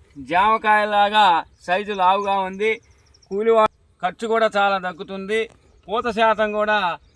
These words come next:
చాలా బాగుంది. ఒక్కొక్క కొమ్మకి కూడా నాలుగు ఐదు కాయలు ఉండటం జరిగింది. మొత్తం ఈ చెట్టుకి కింద నుంచి పైదాకా వంద కాయలు ఉండటం జరిగింది.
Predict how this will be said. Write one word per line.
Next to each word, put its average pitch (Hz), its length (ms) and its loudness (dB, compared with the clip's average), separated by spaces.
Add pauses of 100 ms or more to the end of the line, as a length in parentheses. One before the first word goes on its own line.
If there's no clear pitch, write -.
(140)
చాలా 196 220 -2
బాగుంది. 196 680 -6 (300)
ఒక్కొక్క 208 400 -6
కొమ్మకి 214 340 -4
కూడా 214 480 0 (160)
నాలుగు 214 540 -2
ఐదు 208 460 -4 (240)
కాయలు 208 320 0
ఉండటం 202 300 -8
జరిగింది. 196 360 -6
మొత్తం 202 420 -6
ఈ 202 180 -4 (100)
చెట్టుకి 208 580 -6 (300)
కింద 208 180 -4
నుంచి 233 340 -4
పైదాకా 220 600 2
వంద 208 260 2
కాయలు 208 400 2
ఉండటం 220 300 0
జరిగింది. 214 640 -2